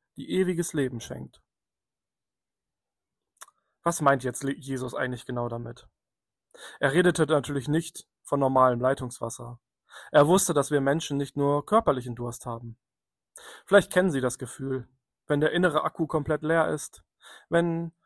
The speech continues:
der Tag einen stresst, wenn es Drama in der Familie oder im Freundeskreis gibt.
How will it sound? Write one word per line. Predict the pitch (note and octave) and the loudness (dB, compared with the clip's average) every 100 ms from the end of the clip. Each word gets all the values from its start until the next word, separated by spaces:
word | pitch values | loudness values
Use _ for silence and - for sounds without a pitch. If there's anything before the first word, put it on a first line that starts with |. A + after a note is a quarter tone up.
| _ _ _ _ _ _ _ _ _ _ _ E3 | _ _ _ _ _ _ _ _ _ _ _ -2
der | D#3+ | 0
Tag | F3 F3+ D#3+ | 4 4 4
einen | D3+ | 0
stresst, | D3+ - D3+ C#3+ - - - _ _ _ _ | -2 -4 -4 -4 -8 -12 -18 _ _ _ _
wenn | D#3 | -4
es | D3+ - | -2 -2
Drama | C#3 D#3 E3+ D#3+ D#3 D3+ D3 - - - _ - | 6 8 8 8 6 4 0 -6 -18 -20 _ -6
in | D3+ | -2
der | D3+ | 0
Familie | - D#3 F3 E3+ D#3 | 0 2 4 4 4
oder | D3 D3 | 2 0
im | D3 | -2
Freundeskreis | - C#3 C3+ - - - - | 0 0 0 -6 -12 -14 -16
gibt. | - - - | -20 -20 -20